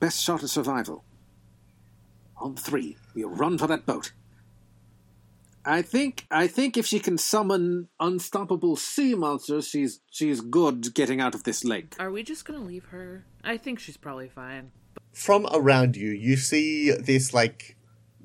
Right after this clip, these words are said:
Speaker 3: guy with, like, a red sash. He looks like some sort of a captain. Uh, he yells,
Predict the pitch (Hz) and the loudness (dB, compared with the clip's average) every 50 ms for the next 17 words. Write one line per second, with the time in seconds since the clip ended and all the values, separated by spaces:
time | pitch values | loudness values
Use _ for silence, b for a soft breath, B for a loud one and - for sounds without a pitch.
0 | 139 131 - 139 131 131 127 123 123 117 117 113 - - - 113 107 113 113 - | -2 4 6 8 10 10 10 8 8 6 2 0 0 0 2 2 2 2 0 0
1 | - 107 107 104 104 104 104 - _ - - 123 120 135 139 139 135 131 127 127 | 2 2 4 4 2 2 -2 -6 _ -8 -4 2 6 8 8 10 8 8 6 4
2 | - - - - - - - 120 117 117 107 101 98 - - - - - - - | 0 -4 -6 -6 -4 2 6 8 10 10 10 8 6 2 -2 -8 -8 -6 -8 -10
3 | - - _ _ _ - 147 147 160 - - - 160 147 135 131 - 135 127 127 | -12 -16 _ _ _ -2 0 0 0 0 2 4 4 4 4 2 0 0 0 2
4 | 135 127 120 110 120 110 - - - 131 123 123 - - - 113 104 98 95 95 | 2 2 2 2 0 -2 0 2 4 4 4 4 0 -6 -4 -4 -4 -4 -8 -12
5 | - - b b b b b b b b b b b b b b _ - - 110 | -18 -20 b b b b b b b b b b b b b b _ -2 2 4
6 | 120 120 - - 131 135 170 165 165 160 147 127 147 143 143 139 131 131 131 - | 4 4 4 2 -2 -4 -4 -4 -4 -2 2 4 6 6 6 6 4 2 0 -2